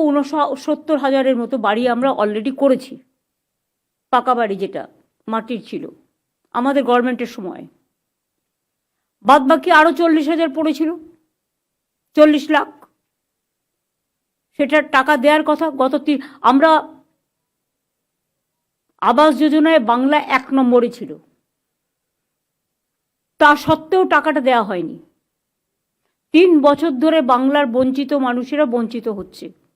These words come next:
গরিব মানুষগুলো। তাই আমরা সিদ্ধান্ত নিয়ে বলেছিলাম যে ডিসেম্বর মাসের পনেরো তারিখের পর আমরা টাকাটা ছাড়ব, এগারো লক্ষ বাড়ি।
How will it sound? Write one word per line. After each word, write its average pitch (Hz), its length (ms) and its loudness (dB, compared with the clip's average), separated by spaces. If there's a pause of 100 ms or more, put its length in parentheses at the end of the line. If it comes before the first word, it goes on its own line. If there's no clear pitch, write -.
(640)
গরিব 254 220 6
মানুষগুলো। 226 540 -6 (2750)
তাই 285 200 6
আমরা 277 280 6
সিদ্ধান্ত 277 540 -4
নিয়ে 294 240 2 (100)
বলেছিলাম 277 440 0 (1900)
যে 214 120 -2
ডিসেম্বর 285 540 2
মাসের 269 420 0 (220)
পনেরো 254 260 -2
তারিখের 269 420 -4
পর 262 140 0
আমরা 254 200 -2
টাকাটা 240 340 -6
ছাড়ব, 208 320 -6 (2750)
এগারো 262 300 4
লক্ষ 277 280 4
বাড়ি। 247 300 2